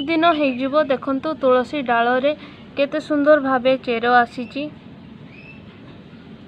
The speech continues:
ଦେଖିପାରୁଛନ୍ତି? ପାଣିରେ ବହୁତ ସହଜରେ ସବୁ ପ୍ରକାର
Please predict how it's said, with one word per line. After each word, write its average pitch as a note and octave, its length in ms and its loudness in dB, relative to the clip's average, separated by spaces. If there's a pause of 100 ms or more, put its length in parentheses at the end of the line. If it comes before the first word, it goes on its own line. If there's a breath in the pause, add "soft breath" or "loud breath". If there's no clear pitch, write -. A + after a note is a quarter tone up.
(840)
ଦେଖିପାରୁଛନ୍ତି? C4+ 880 -4 (2250)
ପାଣିରେ D4+ 600 4
ବହୁତ C#4+ 340 2
ସହଜରେ C#4+ 680 2
ସବୁ C4+ 420 -2
ପ୍ରକାର C#4+ 680 2